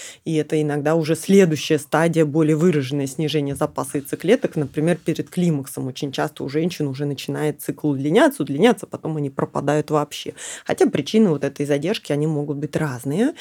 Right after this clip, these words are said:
Ну, то есть вы правы, в любом случае это повод показаться врачу,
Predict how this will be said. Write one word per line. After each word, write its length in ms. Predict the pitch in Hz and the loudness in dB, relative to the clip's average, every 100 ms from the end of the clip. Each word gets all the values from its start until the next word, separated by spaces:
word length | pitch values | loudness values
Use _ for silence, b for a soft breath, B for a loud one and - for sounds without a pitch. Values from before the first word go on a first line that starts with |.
| B B B | B B B
Ну, 100 | 190 | 2
то 100 | 190 | 4
есть 220 | 180 - - | 2 0 -4
вы 160 | 170 190 | -2 0
правы, 380 | - 196 190 | 2 4 4
в 80 | 156 | 4
любом 480 | 180 208 147 151 135 | 6 6 4 2 0
случае 600 | - 160 247 - 262 226 | -2 0 0 4 8 8
это 280 | - 170 139 | 6 -2 -4
повод 440 | 139 160 196 226 - | 0 2 4 2 -2
показаться 560 | - 143 135 156 - | -6 -4 -2 -2 -2
врачу, 560 | 143 143 - 208 277 | -4 -6 -4 2 2